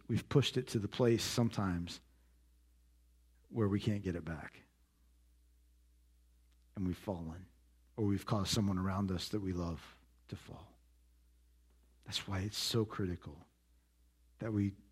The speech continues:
monitor those things, that we, expectations, we have expectations that we ask from our kids. We have expectations from them. But in those expectations, I can't just ask them to do something that I'm not willing to adhere to as well.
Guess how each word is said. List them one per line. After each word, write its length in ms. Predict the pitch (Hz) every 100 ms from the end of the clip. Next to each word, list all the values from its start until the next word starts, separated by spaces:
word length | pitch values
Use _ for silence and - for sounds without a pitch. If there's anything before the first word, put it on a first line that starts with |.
| - -
monitor 640 | 113 117 117 117 107 104
those 240 | 98 92
things, 220 | - 98 92
that 80 |
we, 240 | 117 107 101 - - - _ -
expectations, 1300 | 135 - - 131 117 - - 123 110 104 90 78 123
we 120 | 113
have 220 | 117 107
expectations 920 | 120 - - 117 - 127 113 110 98
that 100 | 110
we 140 | 107
ask 340 | 104 98 92 -
from 180 | 110 98
our 120 | 95
kids. 300 | - 104 87
We 80 | 104
have 160 | 98
expectations 760 | 120 - - 113 - 110 104 98
from 200 | 104 92
them. 240 | 87 73 - - _ _ _ _ - - - _ -
But 140 | 120
in 240 | 156 139 143
those 240 | 135 117
expectations, 840 | 123 - 123 - 135 123 107 95
I 60 | 95
can't 260 | - 120
just 160 | 110 -
ask 280 | 117 104 -
them 140 | 113 107
to 80 |
do 140 | 107 110
something 360 | 110 87 95
that 80 | 90
I'm 140 | 101 98
not 180 | 104
willing 240 | 107 104 95
to 120 | 101
adhere 240 | 85 92 87
to 200 | - 82
as 120 | 78
well. 260 | 87 80